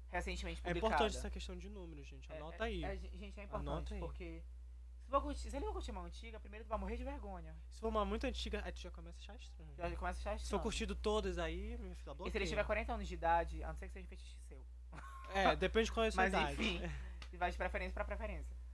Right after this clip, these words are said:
Speaker 1: Mas aí cê, aí tu curte.
Speaker 2: Hum.
Speaker 1: Curte e deixa lá.
Speaker 2: Hum.
Speaker 1: Não vai responder story dele.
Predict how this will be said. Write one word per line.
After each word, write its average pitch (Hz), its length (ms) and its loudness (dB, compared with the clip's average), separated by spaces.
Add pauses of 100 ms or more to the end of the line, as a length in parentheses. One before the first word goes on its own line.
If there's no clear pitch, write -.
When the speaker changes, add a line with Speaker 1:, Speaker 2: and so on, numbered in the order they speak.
(240)
Speaker 1:
Mas 214 220 0
aí 233 220 0
cê, 247 260 -2 (200)
aí 208 300 -6 (220)
tu - 80 0
curte. - 560 -2
Speaker 2:
Hum. 143 360 -6 (2000)
Speaker 1:
Curte 233 360 -10
e 226 140 -12
deixa 214 380 -4
lá. 226 300 2 (360)
Speaker 2:
Hum. 185 240 -8
Speaker 1:
Não 190 240 -2
vai 202 180 6
responder 170 320 -4
story 127 360 -8
dele. 127 320 -12